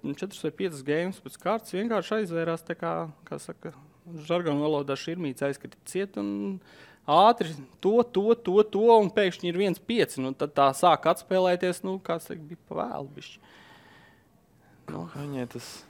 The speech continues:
Speaker 2: jā, viņa pati saka, ka jāspēlē stabilāk, bet viņa to, man liekas, jau sen saka visu laiku.
Speaker 1: Nu,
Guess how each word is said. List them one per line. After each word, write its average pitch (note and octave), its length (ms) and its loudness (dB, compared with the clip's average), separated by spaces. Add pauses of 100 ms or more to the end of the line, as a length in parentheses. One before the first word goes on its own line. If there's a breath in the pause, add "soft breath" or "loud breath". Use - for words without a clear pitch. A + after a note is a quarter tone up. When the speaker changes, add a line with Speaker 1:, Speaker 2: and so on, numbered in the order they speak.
(1040 soft breath)
Speaker 2:
jā, B2 100 -4
viņa F#2 100 -4
pati - 280 6
saka, G#2 200 6
ka F#2 120 6
jāspēlē F#2 480 4
stabilāk, F#2 580 2
bet G2+ 140 -8
viņa D3 120 -12
to, F3 80 -6
man A3 160 -8
liekas, G3 160 -8
jau - 80 -4
sen - 320 -6
saka G2 400 0
visu - 200 -8
laiku. - 320 -4
Speaker 1:
Nu, F#3 200 4